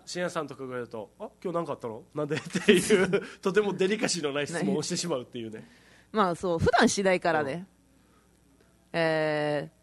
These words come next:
Speaker 2: ー、タカさん、えー、タケさん、「ともきに全く伝わらなくて笑った」と。雪だね。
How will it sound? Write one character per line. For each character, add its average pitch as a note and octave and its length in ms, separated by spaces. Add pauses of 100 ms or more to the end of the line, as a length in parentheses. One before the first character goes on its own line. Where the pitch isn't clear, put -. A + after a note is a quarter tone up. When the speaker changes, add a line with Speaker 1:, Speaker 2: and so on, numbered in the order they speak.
(200)
Speaker 2:
ー、 - 40 (300)
タ D#3+ 100
カ E3+ 60
さ B2 120
ん、 - 80
え D#3+ 180
ー、 B2+ 60
タ G3 100
ケ - 80
さ - 80
ん、 - 60 (420)
「と F#3+ 80
も A3 100
き A3+ 120
に F#3 100
全 F3 100 (200)
く A3 100
伝 - 220
わ G3+ 80
ら G3 80
な G3 80
く - 80
て D3 80
笑 D3+ 180
っ - 20
た」 - 140
と。 - 80 (300)
雪 F3+ 260
だ B2+ 100
ね。 A3 200